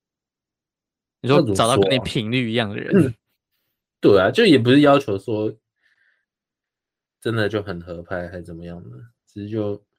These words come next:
Speaker 2: 但也没有到就是好相处到就是有办法跟
Speaker 1: 你遇不到，<laughs> 你遇，遇不到 get 得到你的人。
Speaker 2: 就，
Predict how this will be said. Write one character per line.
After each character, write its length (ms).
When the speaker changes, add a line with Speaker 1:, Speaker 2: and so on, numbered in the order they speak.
Speaker 2:
但 180
也 80
没 120
有 140
到 220
就 120
是 60
好 160
相 220
处 160
到 260
就 140
是 340
有 100
办 120
法 60
跟 20
Speaker 1:
你 120
遇 20
不 80
到， 320
<laughs> 240
你 80
遇， 260
遇 100
不 100
到 140
get 160
得 100
到 180
你 100
的 60
人。 420
Speaker 2:
就， 180